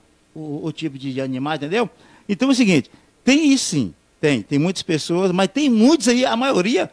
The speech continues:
já tem o preço, já, já vai bonitinho, já sabe o que tá fazendo e tal, já lança lá seu produto, tá vendendo,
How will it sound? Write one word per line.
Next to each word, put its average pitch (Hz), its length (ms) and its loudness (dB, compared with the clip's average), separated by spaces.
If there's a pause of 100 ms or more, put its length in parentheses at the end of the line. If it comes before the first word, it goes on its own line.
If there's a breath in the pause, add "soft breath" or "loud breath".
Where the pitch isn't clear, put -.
(200)
já 226 160 2
tem 262 140 -4
o 349 60 -6
preço, 185 360 0
já, 180 280 -2
já 165 140 -2
vai 175 340 -4 (260 soft breath)
bonitinho, 165 400 -2
já 170 160 0
sabe 160 160 -6
o 147 40 -20
que - 60 -20
tá 160 80 -2
fazendo 147 380 -8
e 147 40 -12
tal, 185 280 -8 (220 loud breath)
já 131 200 -2
lança 143 360 -10
lá 156 100 -6
seu 156 100 -10
produto, 147 520 -2
tá 165 160 -10
vendendo, 147 500 -6